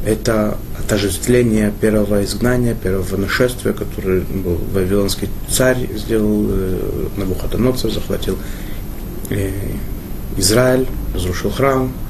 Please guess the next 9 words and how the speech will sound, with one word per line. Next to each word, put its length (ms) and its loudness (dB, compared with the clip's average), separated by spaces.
изгнал 380 2
евреев 500 4
первый 340 0
раз. 300 0
Семьдесят 600 4
лет 160 4
происходило 560 2
это 420 0
изгнание, 640 2